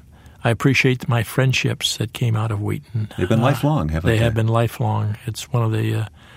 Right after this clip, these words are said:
Speaker 1: I've always encouraged people, when you come to Wheaton, you, you learn, but the most, the greatest benefit for me and many of our alumni was,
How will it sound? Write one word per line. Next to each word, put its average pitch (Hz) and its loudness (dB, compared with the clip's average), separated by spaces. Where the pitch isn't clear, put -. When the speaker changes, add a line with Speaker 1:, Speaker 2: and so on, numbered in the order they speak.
Speaker 1:
I've 120 2
always 113 0
encouraged 110 0
people, 113 0
when 113 2
you 110 0
come 123 2
to 117 2
Wheaton, 117 2
you, 110 -2
you 127 4
learn, 123 4
but 113 0
the 120 2
most, 123 0
the 127 2
greatest 143 4
benefit 123 2
for - 0
me 120 4
and 113 4
many 123 4
of 113 2
our 110 2
alumni 110 2
was, 110 -4